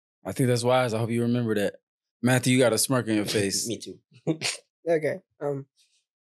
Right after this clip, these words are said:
Speaker 3: I think there's, with the way you're putting it, there's no real way to go about it. That's a failure unless you fail.
Speaker 2: Huh?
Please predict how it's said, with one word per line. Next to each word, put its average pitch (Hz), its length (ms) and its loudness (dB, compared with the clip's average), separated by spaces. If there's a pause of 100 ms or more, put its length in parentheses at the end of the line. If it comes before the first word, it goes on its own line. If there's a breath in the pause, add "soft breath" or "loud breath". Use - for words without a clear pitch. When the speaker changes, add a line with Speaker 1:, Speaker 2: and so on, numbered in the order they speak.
(240)
Speaker 3:
I 254 260 2 (140)
think 262 300 0 (760)
there's, 170 360 4 (340)
with 175 240 -2
the 165 320 -2
way 240 300 6
you're 226 200 0
putting 240 280 2
it, 240 160 0 (120)
there's 151 220 -2
no 180 200 4
real 175 280 2
way 180 180 0
to 160 120 0
go 156 160 2
about 160 260 2
it. 190 180 -2 (120)
That's 147 340 -10
a - 40 -20 (140)
failure 214 420 4 (200)
unless 151 400 -2
you 143 160 -14
fail. 139 240 0 (1300)
Speaker 2:
Huh? 180 140 0